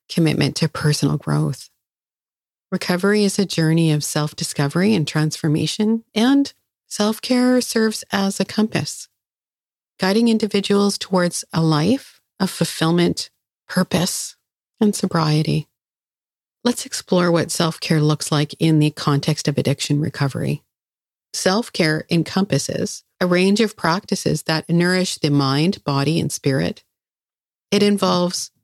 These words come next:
prioritizing physical health through regular exercise, proper nutrition, and adequate sleep. It means tending to emotional well-being through therapy, support groups, and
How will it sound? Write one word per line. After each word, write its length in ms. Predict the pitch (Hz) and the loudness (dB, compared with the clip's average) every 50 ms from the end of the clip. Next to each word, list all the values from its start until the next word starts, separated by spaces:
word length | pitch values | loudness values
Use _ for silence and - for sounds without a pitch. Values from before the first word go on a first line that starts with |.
| _ _ _ - | _ _ _ -4
prioritizing 1120 | - 196 190 190 202 202 - - 214 196 190 185 180 180 - 175 170 165 160 165 170 - - _ _ | 0 0 2 2 2 0 0 0 2 2 2 2 0 0 0 2 2 2 2 2 0 -4 -8 _ _
physical 480 | - 202 190 - 226 220 226 - 247 240 | -2 -2 0 0 0 -2 0 0 0 0
health 420 | 208 185 156 143 147 170 180 - _ _ _ _ _ _ - | 2 0 0 0 -2 -4 -8 -10 _ _ _ _ _ _ -2
through 180 | - 185 180 175 | 0 2 4 4
regular 380 | 175 175 175 170 185 170 165 | 4 2 2 2 2 2 2
exercise, 840 | 160 160 160 - - - 185 - - 190 185 190 190 190 190 - - - _ - | 2 0 -2 -2 -2 -2 -2 0 0 0 0 2 2 0 0 -2 -8 -16 _ -4
proper 300 | - 170 165 - 175 165 | -2 -2 0 0 2 2
nutrition, 840 | 160 160 156 - - 175 170 - - 190 185 185 180 185 185 185 _ _ _ _ _ _ _ - | 2 2 2 0 -2 -2 -2 0 0 2 2 4 4 2 0 -2 _ _ _ _ _ _ _ -2
and 100 | 170 - | 0 0
adequate 420 | - 165 165 160 147 - 156 - | 2 0 0 0 0 0 -2 -4
sleep. 460 | - - - 160 156 160 160 - _ _ _ _ _ _ _ _ _ _ _ _ _ _ _ _ _ _ _ _ _ | -4 -4 -4 -2 -2 -2 -4 -8 _ _ _ _ _ _ _ _ _ _ _ _ _ _ _ _ _ _ _ _ _
It 140 | - 175 - | -6 -2 0
means 580 | 170 196 202 165 135 147 160 190 - - - - - _ _ _ | 0 2 2 2 2 2 0 -2 -2 -6 -12 -18 -20 _ _ _
tending 320 | - - 185 185 190 190 185 | -2 0 2 4 2 2 2
to 140 | - 185 165 | 2 2 2
emotional 640 | 156 156 151 151 175 185 - - 202 202 202 202 | 4 4 4 2 2 0 0 -2 0 0 2 2
well-being 600 | 190 170 151 143 143 - 139 143 170 180 160 151 143 | 2 2 2 2 2 2 2 2 2 2 2 0 0
through 440 | - - 147 143 147 147 147 147 - _ _ _ _ _ | 0 0 0 2 2 0 -2 -4 -6 _ _ _ _ _
therapy, 680 | - 127 120 127 135 139 - - 190 214 254 277 _ _ _ _ _ _ _ _ _ _ _ _ | -6 -4 -4 -4 -4 -4 -2 0 0 0 0 -2 _ _ _ _ _ _ _ _ _ _ _ _
support 420 | - - - - - - 147 - - | -6 -4 -4 -2 -2 -2 -2 -2 -2
groups, 500 | - 202 208 233 - - - - - - _ _ _ _ _ _ _ _ _ _ - | 0 0 0 0 0 -4 -8 -12 -14 -16 _ _ _ _ _ _ _ _ _ _ 0
and 420 | 185 190 196 196 196 196 - - | 2 4 4 4 4 2 0 -4